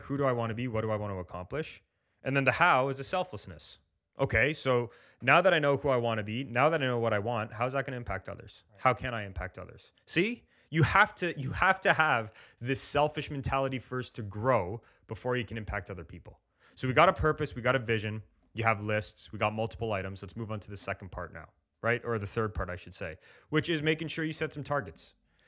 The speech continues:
Speaker 1: So why do we set targets? Let's dive into this quickly, and then we'll talk about the method we use, and you can go set them. So the reason we set targets, ladies and gentlemen, is because of the fact that you use this as a tool of focus. That's all targets are.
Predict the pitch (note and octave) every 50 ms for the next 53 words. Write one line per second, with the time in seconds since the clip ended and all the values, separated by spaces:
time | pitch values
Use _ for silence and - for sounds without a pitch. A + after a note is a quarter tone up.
0 | _ _ _ - - D3+ C#3+ C#3 C#3 C3+ - C3 C#3 D#3 E3+ F3 E3+ E3+ D#3 -
1 | D#3 C#3+ B2 - - B2+ A#2 G2+ F#2+ - - G#2 - - B2+ B2 A#2+ A#2 G#2+ -
2 | G#2 G#2 - - - A2 - - F#2 F2 F2+ _ _ _ - _ A2+ A#2+ A#2 A2+
3 | G#2 B2+ B2 A#2 - A#2+ A#2 A2+ A2 F#2+ G#2 G#2+ A#2 A#2+ - - A2 A2 G#2+ A#2+
4 | C#3+ D#3 E3+ E3+ D#3 - - _ _ _ _ - G#2+ A2 A2 G2+ - A2+ G#2 G#2
5 | F#2+ - - G2+ - - E2+ F2 - - C#3+ C3+ C3 C#3 - - - _ _ -
6 | _ D3 C#3 C#3 F3 G#3+ A3+ A#3 B3 A3+ G#3 G#3 F#3+ - - F3+ E3+ F3 - -
7 | C#3+ D3 D3 C3+ C3 - - B2 A#2+ A#2+ G#2+ A2 G#2+ A2 G#2 G#2 G2+ G2+ G2+ F#2+
8 | F2 G#2 A2+ - - - D#3 D#3+ E3+ E3 D#3+ - - D3+ C#3+ A2+ G2 - - -
9 | _ _ _ _ _ _ _ A2+ A#2+ A#2+ A#2+ A#2 A#2+ A#2 C3 D3+ E3 E3 C#3 C#3
10 | C#3+ C3+ C3 C#3+ C3+ - - B2+ A#2 G#2+ A#2 A2+ - - - B2+ B2 B2 B2 A#2+
11 | - A2+ G#2 - - - G2+ F#2+ - - - - - - _ - A#2 A2 - -
12 | B2 C#3+ D#3+ - D3 D3+ D3+ C3+ C3+ - A2 E2+ C#2+ -